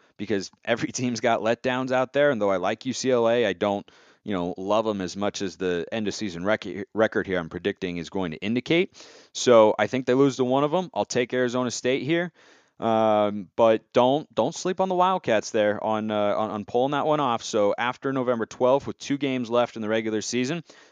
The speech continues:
I think U C L A, eight and two. Two games left on the schedule. Another one at home. Another big game at home. I mentioned this when I started today's show.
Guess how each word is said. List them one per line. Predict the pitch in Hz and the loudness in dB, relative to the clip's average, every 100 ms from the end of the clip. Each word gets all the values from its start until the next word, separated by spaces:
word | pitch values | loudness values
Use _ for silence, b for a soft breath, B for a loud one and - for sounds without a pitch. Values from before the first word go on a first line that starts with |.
| b | b
I | 101 | -6
think | 113 | -4
U | 120 | -4
C | 113 123 | -4 0
L | 113 | 4
A, | 123 160 - _ - | 4 2 -4 _ -8
eight | 117 | -8
and | 120 | -8
two. | - 160 82 _ _ _ _ _ _ _ _ _ _ _ | -4 -4 -4 _ _ _ _ _ _ _ _ _ _ _
Two | - 143 | -2 -2
games | 139 131 127 107 | 0 -2 -2 0
left | 123 101 - - b b b - | 0 0 -6 -20 b b b -2
on | 123 131 127 | 2 2 2
the | |
schedule. | 117 - 120 90 64 - _ _ _ _ _ _ _ | -2 0 0 -2 -10 -18 _ _ _ _ _ _ _
Another | 104 110 127 127 | -6 0 4 4
one | 127 123 | 4 2
at | 104 | 0
home. | 104 98 69 - | -2 -4 -6 -8
Another | 120 147 | -2 -2
big | 131 - 135 110 | 0 2 2 0
game | 104 87 | -4 -6
at | 76 | -10
home. | - 85 - _ _ _ _ _ _ _ _ _ _ | -14 -16 -16 _ _ _ _ _ _ _ _ _ _
I | 131 | 0
mentioned | 143 - - 170 | 2 2 0 0
this | 170 - - - | 0 -2 -8 -2
when | 139 | 0
I | 135 | 2
started | 117 - - 151 139 143 127 | 0 -2 4 4 6 2 0
today's | - 127 117 104 | -2 2 2 0
show. | - 101 76 | -2 -2 -2